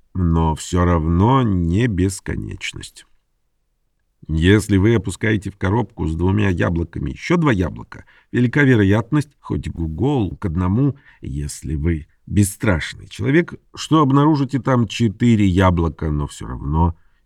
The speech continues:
не бесконечное. Самое простое, почему там может оказаться три яблока или пять, или, возможно, черная кошка. Мы живем в матрице, которая до поры притворялась нашим миром. И вот,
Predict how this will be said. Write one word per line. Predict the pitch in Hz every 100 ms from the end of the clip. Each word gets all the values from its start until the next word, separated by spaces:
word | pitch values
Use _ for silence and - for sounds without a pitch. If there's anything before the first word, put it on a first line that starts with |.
| -
не | 73
бесконечное. | 73 78 107 139 185 - - 92 _ _ _ _ _ _ _
Самое | - 165 160
простое, | 151 143 - 160
почему | 98 98 107 98
там | 101
может | 98 92 90
оказаться | 92 87 85 -
три | 78 110
яблока | 127 123 117 113 -
или | - -
пять, | - 117 117 -
или, | -
возможно, | - 92 98 92 87
черная | - 104 90 87
кошка. | - 160 - - - _ _ _ _
Мы | - 76 82
живем | 73 76 85 82
в | 67 73
матрице, | 82 90 92 85 85 - 85
которая | 85 76 87 82
до | 78
поры | 73 - 110 131 - _
притворялась | 98 95 - 95 92 95 87 - - _
нашим | 87 85 131 110 110 104 95
миром. | 113 143 110 87 69 _ -
И | 131 147
вот, | 104 113 147 - _